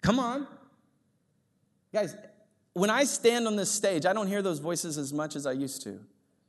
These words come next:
But there was a time in my life I would walk up on these stages and I would hear the enemy say to me, "Do you, you have no business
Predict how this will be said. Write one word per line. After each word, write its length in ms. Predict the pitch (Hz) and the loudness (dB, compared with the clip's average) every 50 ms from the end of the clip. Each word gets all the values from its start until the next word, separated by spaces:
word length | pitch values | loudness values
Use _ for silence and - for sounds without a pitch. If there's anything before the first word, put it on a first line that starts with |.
| _ _ _ _ _ _ _ _ _ _ _ _ _ _ _ _ _ _ _ _ _ _ _ _ _ | _ _ _ _ _ _ _ _ _ _ _ _ _ _ _ _ _ _ _ _ _ _ _ _ _
But 100 | - - | -6 0
there 100 | 202 226 | 2 2
was 120 | 233 196 185 | 4 2 0
a 40 | |
time 260 | 160 180 196 196 202 196 | -2 -2 0 0 0 0
in 100 | 185 175 | -2 0
my 140 | 170 170 | 0 2
life 320 | 170 180 170 165 156 147 151 | 4 4 4 4 2 2 2
I 80 | 147 | 2
would 140 | 147 143 131 | 2 0 0
walk 240 | 135 156 151 147 - | 2 0 0 0 -2
up 140 | 147 - 160 | -6 -6 -4
on 120 | 143 139 | -4 -4
these 160 | 139 131 120 | -4 -6 -8
stages 460 | - - 147 143 143 135 127 117 113 120 | -8 -6 -4 -4 -4 -4 -6 -8 -10 -8
and 100 | 120 120 | -8 -6
I 80 | 135 | -6
would 140 | 139 120 110 | -6 -8 -6
hear 180 | 123 156 170 160 | -6 -6 -6 -6
the 80 | 127 | -6
enemy 280 | 135 139 139 123 120 113 | -6 -4 -6 -6 -6 -6
say 220 | 110 - 123 120 | -8 -6 -6 -6
to 60 | 120 | -6
me, 160 | 117 113 113 110 | -6 -8 -10 -8
"Do 120 | - 139 | -8 -6
you, 300 | - 269 277 285 262 - - - - | -4 -4 -4 -4 -6 -10 -16 -18 -12
you 360 | - 170 - - - 339 320 | -12 -12 -12 -8 -6 -6 -6
have 180 | - 180 143 139 | -4 -4 -6 -6
no 220 | 143 147 156 165 | -6 -6 -6 -8
business 600 | 165 160 165 156 113 107 101 101 104 - - - | -8 -8 -8 -8 -8 -8 -12 -14 -14 -14 -16 -16